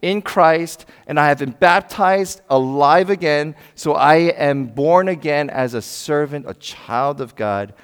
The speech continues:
to be his servant. But if church becomes a place where I want my song, I want my pew, I want my program, I want, I want, you could do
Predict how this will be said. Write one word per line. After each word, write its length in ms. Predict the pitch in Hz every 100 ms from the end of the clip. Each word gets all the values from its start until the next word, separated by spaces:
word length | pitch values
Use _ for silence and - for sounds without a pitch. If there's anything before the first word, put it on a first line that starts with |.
| _ _
to 140 | - 104
be 360 | 113 120 131
his 560 | 131 - 110 101 95 - _ _ _
servant. 720 | - - 101 90 78 73 _ _ _ _ _ _ _ _ _ _ _ _ _ -
But 160 | 139
if 160 | 139 -
church 520 | - - 285 277 -
becomes 340 | 202 - 214
a 80 | 185
place 360 | - 233 233 -
where 380 | 185 160 151 - - _ _ _ _ -
I 180 | 127
want 240 | 190 196 143
my 180 | 120 107
song, 920 | - - - 156 190 113 78 98 107 _
I 160 | 151 185
want 240 | 196 175
my 420 | 139 123 110 101 -
pew, 640 | - - 202 208 127 104 117 _ _ _
I 140 | 143
want 260 | 185 180 156
my 180 | 123 107
program, 840 | - - 175 202 156 120 107 107 - _ _
I 160 | - 156
want, 400 | 175 170 151 147
I 220 | - 127
want, 460 | 123 127 190 143 98 - _ _ _ _ _ _ _ _ _ _ _ _ -
you 100 | 151
could 140 | 185
do 140 | 151